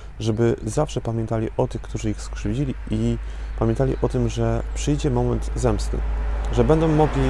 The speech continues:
kiedyś się zemścić, pamiętając o tym, co się wydarzyło. Ale to nie jest Boża miłość.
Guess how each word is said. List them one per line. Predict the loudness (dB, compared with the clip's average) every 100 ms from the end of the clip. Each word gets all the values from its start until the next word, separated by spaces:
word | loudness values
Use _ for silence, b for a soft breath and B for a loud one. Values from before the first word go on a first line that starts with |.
| 4 4
kiedyś | 6 6
się | 6
zemścić, | 6 8 8 8 10 8 8
pamiętając | 8 8 6 6 4 4
o | 4
tym, | 6 4
co | 2
się | 0 2
wydarzyło. | 2 2 0 -2 -4 -8 -10 B B B B B B
Ale | -2 0 2
to | 2
nie | 2 2
jest | 2
Boża | 0 0 0
miłość. | 0 -2 -4 -10